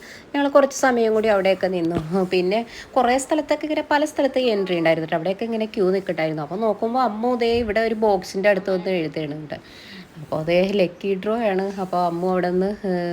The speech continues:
ഇതൊക്കെ ഫില്ല് ചെയ്തിടുന്നുണ്ട്. അപ്പോൾ ഞങ്ങളുടെ പേര് ഞാനും ഉണ്ണിയും കൂടി പിന്നെ ഓരോന്ന് ചെയ്തിട്ടാ. അപ്പോൾ അതേ ഇവരൊക്കെ പിള്ളേരെ ഓരോന്ന് സന്തോഷിപ്പിക്കാൻ വേണ്ടിയുള്ള ഓരോ സംഭവങ്ങളാണ് ട്ടോ ഇതൊക്കെ. അപ്പോൾ, ഏ, പിന്നെ ഞങ്ങൾ പിന്നെ ഡ്രസ്സൊക്കെ മാറി അവിടെ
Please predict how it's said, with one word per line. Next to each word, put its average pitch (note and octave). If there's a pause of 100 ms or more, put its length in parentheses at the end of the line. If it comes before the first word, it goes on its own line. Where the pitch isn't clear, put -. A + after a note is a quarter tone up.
(300)
ഇതൊക്കെ F3+
ഫില്ല് F3+
ചെയ്തിടുന്നുണ്ട്. D#3+
അപ്പോൾ F3+
ഞങ്ങളുടെ G#3
പേര് F#3+
ഞാനും E3+
ഉണ്ണിയും E3
കൂടി D#3+
പിന്നെ A3 (380)
ഓരോന്ന് D3
ചെയ്തിട്ടാ. C#3+ (160)
അപ്പോൾ D#3+
അതേ D3
ഇവരൊക്കെ E3 (360)
പിള്ളേരെ F3+
ഓരോന്ന് A#3+
സന്തോഷിപ്പിക്കാൻ G#3+
വേണ്ടിയുള്ള G#3+
ഓരോ F3+
സംഭവങ്ങളാണ് E3
ട്ടോ D3
ഇതൊക്കെ. C#3+ (840)
അപ്പോൾ, C#4+ (140)
ഏ, D4 (380)
പിന്നെ C4
ഞങ്ങൾ A#3+
പിന്നെ A3
ഡ്രസ്സൊക്കെ G3+
മാറി F#3+
അവിടെ F3+